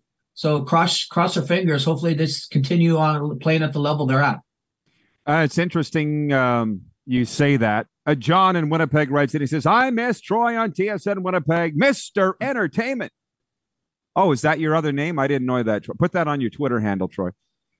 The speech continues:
Speaker 2: You are, uh,
Speaker 1: I might.
Speaker 2: entertaining. <laughs> I might. But here's the thing with Maurice.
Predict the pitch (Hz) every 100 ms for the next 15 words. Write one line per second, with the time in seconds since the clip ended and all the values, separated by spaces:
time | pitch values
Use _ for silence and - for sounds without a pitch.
0 | _ 120 147 131 123 104 - 110 104 131
1 | 101 - 110 85 - - - - - -
2 | - - 233 - - - 165 170 156 123
3 | _ _ 175 185 247 208 214 214 165 165
4 | 175 156 -